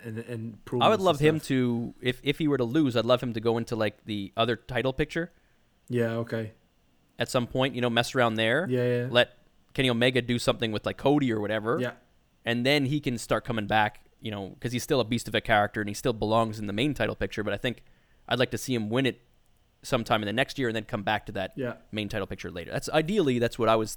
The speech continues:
Speaker 2: thinking. I was hoping that this
Speaker 1: Okay.
Speaker 2: was gonna go, but also, who knows? I mean, if he keeps beefing with Kenny, I'll still watch it. Like,
Speaker 1: It's interesting 'cause I think I, I, I don't know where it'll go, if I'm being honest, but this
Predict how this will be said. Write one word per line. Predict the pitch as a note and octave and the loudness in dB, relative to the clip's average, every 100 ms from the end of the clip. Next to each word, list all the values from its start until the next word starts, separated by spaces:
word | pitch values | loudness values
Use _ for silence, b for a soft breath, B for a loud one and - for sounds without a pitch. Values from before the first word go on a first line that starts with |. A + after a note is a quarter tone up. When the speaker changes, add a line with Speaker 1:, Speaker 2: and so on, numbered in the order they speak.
| - | -4
Speaker 2:
thinking. | B2 B2+ D#3 C#3+ | -4 -2 -4 -4
I | |
was | G#2+ | -4
hoping | A#2 - E3 F3+ b b b b _ _ | -4 -2 -2 -4 b b b b _ _
that | C3+ | -6
this | D3+ C3+ | -4 -2
Speaker 1:
Okay. | |
Speaker 2:
was | B2+ | -2
gonna | C#3 C3+ | 0 2
go, | F3 | 2
but | D#3+ | 0
also, | - F#3 G3 F3 | 0 0 2 0
who | G3 | 0
knows? | B3+ E3 - | -4 -6 -4
I | |
mean, | C3 | -2
if | C3 | -2
he | D3 | -2
keeps | - - - _ - - - | -6 -8 -12 _ -20 -8 0
beefing | D#3+ E3 | 2 4
with | C3+ | 2
Kenny, | - E3+ A3 G#3+ _ - | 2 0 0 -8 _ -4
I'll | |
still | - - | 0 2
watch | C3+ A3 - | 2 0 -2
it. | - | -8
Like, | A#2 - | -6 -4
Speaker 1:
It's | E3+ | 0
interesting | D#3+ D#3+ - C3 | 0 0 -4 -8
'cause | A#2 | -4
I | B2+ | -4
think | C#3+ D3 - - - - _ - - | -4 -4 -6 -16 -20 -20 _ -16 -12
I, | C#3 C3+ A#2 - | -10 -10 -12 -4
I, | D3 | 0
I | C#3+ | 0
don't | A#2+ C3+ C3+ | 0 0 0
know | B2+ C3 B2 A2 | -2 -2 -4 -4
where | B2 B2 B2+ A2 - - - | 2 4 4 0 -8 -14 -6
it'll | B2+ A#2+ | -6 -6
go, | G#2+ B2+ A2 G#2+ - | -2 -2 -2 -6 -12
if | A#2+ | -8
I'm | B2+ | -6
being | A#2+ A#2 | -4 -2
honest, | B2 A#2 G2 - | -2 -2 -6 -2
but | B2+ B2 - - | -2 -2 -8 -8
this | A#2 B2+ | -2 -2